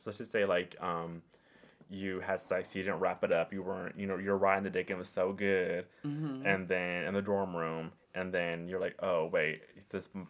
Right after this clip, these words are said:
Speaker 1: guy may have H I V." You go the next day, take pep, you're clean. And I think
Speaker 2: Hmm.
Speaker 1: it's a,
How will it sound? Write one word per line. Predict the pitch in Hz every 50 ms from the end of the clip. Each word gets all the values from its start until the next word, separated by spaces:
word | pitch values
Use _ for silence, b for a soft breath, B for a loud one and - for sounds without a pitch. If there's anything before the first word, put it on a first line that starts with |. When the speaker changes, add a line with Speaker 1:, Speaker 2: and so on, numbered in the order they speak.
| - - -
Speaker 1:
guy | 101 92 90 87
may | 87 87 90
have | 92 85 -
H | - 73 - -
I | 87 82
V." | 78 76 69 62 60
You | 98 92
go | 98 95 87
the | 90
next | 90 90 90 -
day, | - 101 98 101
take | 98 - 101 - -
pep, | - - 120 120 123 - - - _ _ _ -
you're | 101 95
clean. | - - 76 65 62 58 - - - b b b b b b b
And | 320 -
I | - - 147
think | 143 143 -
Speaker 2:
Hmm. | 139
Speaker 1:
it's | - -
a, | 139 113